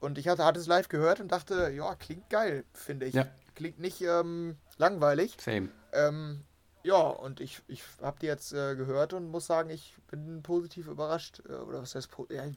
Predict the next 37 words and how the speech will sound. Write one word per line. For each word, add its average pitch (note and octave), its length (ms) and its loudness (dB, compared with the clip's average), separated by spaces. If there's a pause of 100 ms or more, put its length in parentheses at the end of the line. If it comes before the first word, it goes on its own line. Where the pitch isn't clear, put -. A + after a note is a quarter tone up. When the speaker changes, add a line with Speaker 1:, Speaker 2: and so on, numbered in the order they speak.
(120)
Speaker 1:
weiß D3 200 -4
nicht, F3+ 140 -2
ob C#3 120 2
ich C3 100 -8
überrascht C3+ 400 -4
bin, E3+ 160 -2
aber C#3 280 4 (380)
ich - 160 -10
bin E3 80 2
auf E3+ 100 4
jeden F3+ 100 0
Fall E3 100 6
positiv D#3 500 -4
gestimmt. F3 560 0 (600)
Ähm, C#3+ 400 0 (160)
ich C#3+ 120 -6
find F3 160 2
vom F3 160 4
Sound, F#3 640 2 (460)
ähm, C#3+ 420 2 (260)
spannend, F#3 600 0
weil, C#3+ 420 4
weil's C#3 320 0
a-, C#3+ 260 2
einfach D3 160 0
lange D3+ 440 2
sowas D#3 280 0
nicht D3+ 140 -6
mehr C#3+ 140 -2
gab. C#3 340 -2 (380)
Speaker 2:
Mhm. A2 260 4
Speaker 1:
Ich C3+ 120 -4
würd's D#3+ 200 0
grob E3 260 4
vom E3 160 2
Sound F3+ 580 4
einordnen, D#3+ 920 2